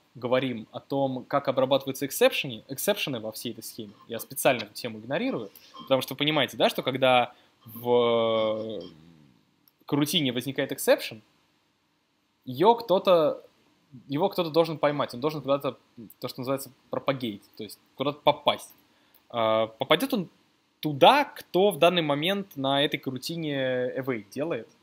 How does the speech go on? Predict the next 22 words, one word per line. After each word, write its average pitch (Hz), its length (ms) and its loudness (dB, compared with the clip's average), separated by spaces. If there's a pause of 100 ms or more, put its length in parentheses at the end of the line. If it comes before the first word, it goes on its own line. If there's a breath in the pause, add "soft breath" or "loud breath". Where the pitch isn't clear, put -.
(160)
Вот, 104 200 -18
то - 80 -20
есть - 120 -20
он 110 80 -16
туда 160 460 2
вылетит 127 680 -10
и 113 60 -20
так 123 160 -10
далее, 135 220 -4
и - 20 -12
так 123 160 -8
далее. 101 180 -6
То - 60 -20
есть - 80 -16
когда 131 140 4
вы 135 100 2
делаете 135 320 2
чему-то 139 360 -2
await, 165 360 0
вы 139 100 0
можете 160 300 -2
вокруг 165 300 -2